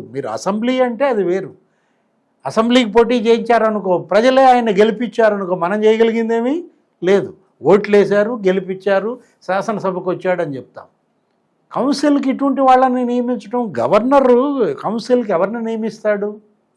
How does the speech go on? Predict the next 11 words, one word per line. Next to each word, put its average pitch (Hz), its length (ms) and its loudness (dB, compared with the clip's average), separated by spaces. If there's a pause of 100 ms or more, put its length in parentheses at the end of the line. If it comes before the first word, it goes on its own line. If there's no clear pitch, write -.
(300)
గవర్నర్ 185 420 -2
కోటాలో 180 440 -4
జనరల్గా 175 400 -4 (120)
తీసుకుంటే 151 580 -16 (680)
వివిధ 233 220 4 (120)
రంగాల్లో 220 520 4 (120)
నిష్ణాతులైనటువంటి 160 1120 -6
వాళ్ళు, 131 280 -10 (160)
వైద్యులు, 147 600 -6 (500)
లాయర్లు, 151 600 -2 (200)
జర్నలిస్టులు, 156 800 -6